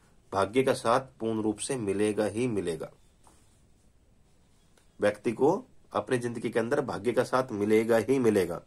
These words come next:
पैतृक संपत्ति और गुरुजनों का आशीर्वाद ऐसे व्यक्ति के पास हमेशा रहता है।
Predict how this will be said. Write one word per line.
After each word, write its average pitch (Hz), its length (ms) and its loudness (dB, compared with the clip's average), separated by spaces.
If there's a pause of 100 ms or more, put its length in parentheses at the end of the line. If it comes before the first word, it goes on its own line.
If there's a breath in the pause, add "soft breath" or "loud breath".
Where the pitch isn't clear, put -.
(540 soft breath)
पैतृक 123 420 2
संपत्ति 113 600 -2 (340)
और 113 140 4
गुरुजनों 113 500 4
का 135 260 0 (320)
आशीर्वाद 110 460 2
ऐसे 101 160 0
व्यक्ति 98 260 -4
के 98 100 -6
पास - 300 -4
हमेशा 92 300 -10
रहता 80 260 -14
है। 87 100 -20